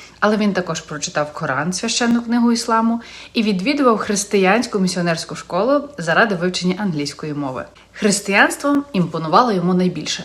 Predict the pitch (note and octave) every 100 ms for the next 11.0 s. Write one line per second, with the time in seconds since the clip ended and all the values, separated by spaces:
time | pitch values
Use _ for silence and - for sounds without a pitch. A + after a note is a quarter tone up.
0 | - F#3+ G#3 - A#3 F#3+ F3 F3 D#3+ D#3+
1 | D3+ D#3 D#3+ A3+ D4+ D4+ C#4+ - F3 F3+
2 | F3+ F3+ F3 D#3 - E3+ F3+ - F#3 C#3+
3 | C#3 G3+ A#3 G3+ D3+ D3 D#3 F3 F3+ -
4 | D#3+ D#3 - - - - - - - -
5 | - - - G#3 D4 D4 - - G#3 G#3
6 | G#3 G3+ F#3+ G#3 C#4 A3+ F#3 F3 F3 F#3
7 | F#3+ F3 F3+ E3+ D#3 C#3 C3 - - G3+
8 | F#3 F#3+ A#3 B3 D#3+ D#3 D#3 F3+ G3 -
9 | - G3+ F3 F3 D#3+ G#3 A3 F3 E3 -
10 | F3 F#3 F3+ E3 - F3 F#3 E3+ C3+